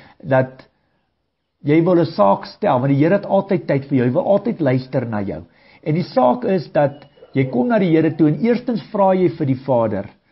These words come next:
uh, om vir Satan, natuurlik, hy is die aanklaer, onthou, God die Vader is die regverdige regter, en dit is waar die saak inkom, dat jy nie boontoe kan gaan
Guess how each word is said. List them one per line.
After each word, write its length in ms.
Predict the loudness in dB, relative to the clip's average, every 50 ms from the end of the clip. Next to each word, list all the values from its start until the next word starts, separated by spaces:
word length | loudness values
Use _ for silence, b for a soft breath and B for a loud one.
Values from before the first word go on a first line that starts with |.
| _ _ _ _ _ -4
uh, 240 | 0 0 0 0 0
om 160 | 0 0 0 0
vir 120 | 0 -2
Satan, 600 | -2 0 0 0 0 2 0 0 0 0 -2 -2
natuurlik, 480 | -2 -2 -2 0 0 2 2 2 2 2
hy 120 | 0 0
is 80 | 0 0
die 100 | 0 -2
aanklaer, 420 | -2 -2 -4 -2 0 2 2 2
onthou, 280 | 2 2 2 2 2 2
God 180 | 2 0 0 0
die 160 | 0 0 0
Vader 280 | 0 0 0 2 0
is 80 | 0 2
die 140 | 2 2 2
regverdige 800 | 2 0 -2 -2 -2 0 2 2 0 0 -2 -2 -2 -2 -4 -2
regter, 400 | 0 -2 -2 -2 -4 -6 -6 -4
en 120 | -2 -2
dit 160 | -2 -2 0
is 100 | 0 -2
waar 160 | 0 2 2 2
die 80 | 2
saak 320 | 0 0 0 0 0 0 -2
inkom, 280 | -6 -4 -2 -2 -2
dat 160 | -2 -2 -2
jy 60 | 0 0
nie 120 | 0 0
boontoe 420 | 2 2 0 0 0 -2 -4 -2
kan 180 | -2 -2 -2 -2
gaan 380 | -4 -6 -6 -6 -6 -6 -8